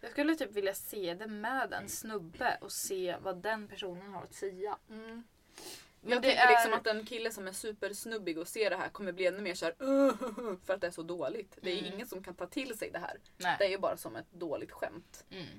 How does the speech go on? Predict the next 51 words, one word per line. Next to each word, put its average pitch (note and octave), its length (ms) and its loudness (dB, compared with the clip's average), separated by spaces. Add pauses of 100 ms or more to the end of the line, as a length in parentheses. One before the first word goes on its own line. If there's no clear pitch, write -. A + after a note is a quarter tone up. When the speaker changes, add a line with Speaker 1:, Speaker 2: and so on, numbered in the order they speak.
Speaker 2:
Det G3+ 120 -2
var G3+ 120 4
ju F#3+ 180 0
så G3 220 -8
himla F3 420 -2
dåligt E3+ 360 -2
gjort. - 420 -8
Speaker 1:
Ja. F3+ 220 4 (680)
Speaker 2:
Alltså, A3 180 -2
det A3+ 200 4
är F#3+ 280 -10
typ G#3 200 -8
så G3+ 60 -2
här, E3 340 4 (200)
åh, - 100 -8 (180)
jag F#3 100 -2
vet E3+ 120 0
inte. D#3 200 -6 (600)
Speaker 1:
Och A3 80 -2
sen A#3+ 160 -2
är A#3+ 100 10
det A3 60 4
som G#3 140 -8
att F3+ 100 -2
de F3+ 80 -6
har F3+ 80 -2
fått - 160 -16
betalt G3+ 360 2
för F3 120 -4
att F3 140 -2
nämna F3+ 360 -2
alla F3 300 -2
uteställen F3 640 -6
i - 20 -8
hela G#3 180 -8
Stockholm - 500 0
Speaker 2:
Ja, G3+ 60 6
de G#3 160 -2
sa A3+ 160 2
Speaker 1:
också. G#3+ 120 -4
Speaker 2:
Trädgården F#3 400 0
typ F3+ 220 -10
fyra F3 200 -6
gånger F#3+ 360 -6
Speaker 1:
De E3 100 -14
Speaker 2:
på E3 60 0
Speaker 1:
är D#3+ 40 0
Speaker 2:
en E3+ 60 2
Speaker 1:
lätt E3 140 2
Speaker 2:
kvart. - 100 -8
Speaker 1:
sponsrade. - 560 -8